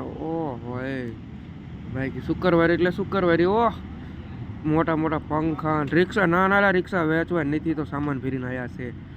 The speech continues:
જોજો, રિક્ષા વેચી નાખે એમ છે. જેકેટ ને ઉન-,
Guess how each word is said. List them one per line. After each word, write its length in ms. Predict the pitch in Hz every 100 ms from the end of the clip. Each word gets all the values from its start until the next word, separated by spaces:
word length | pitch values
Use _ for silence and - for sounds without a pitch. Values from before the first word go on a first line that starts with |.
| - - -
જોજો, 680 | 139 139 147 165 202 220 - - - - - - - - - - - - - - - - - - - - - - 131
રિક્ષા 400 | 127 135 - 165
વેચી 300 | 127 131 143 131
નાખે 200 | 131 131
એમ 140 | 127
છે. 160 | 127 120
જેકેટ 580 | 123 151 151 160 151 143
ને 160 | 143
ઉન-, 240 | 139 143